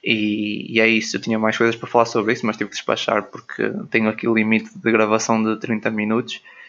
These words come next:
e já estamos em vinte e nove. Ahm,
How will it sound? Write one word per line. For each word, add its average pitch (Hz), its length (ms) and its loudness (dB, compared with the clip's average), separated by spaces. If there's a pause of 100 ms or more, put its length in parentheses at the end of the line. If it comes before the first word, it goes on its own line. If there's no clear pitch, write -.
(180)
e 107 60 -2
já 113 80 2
estamos 110 260 0
em 107 80 0
vinte 107 180 -2
e 110 60 2
nove. 110 260 2 (640)
Ahm, 127 760 2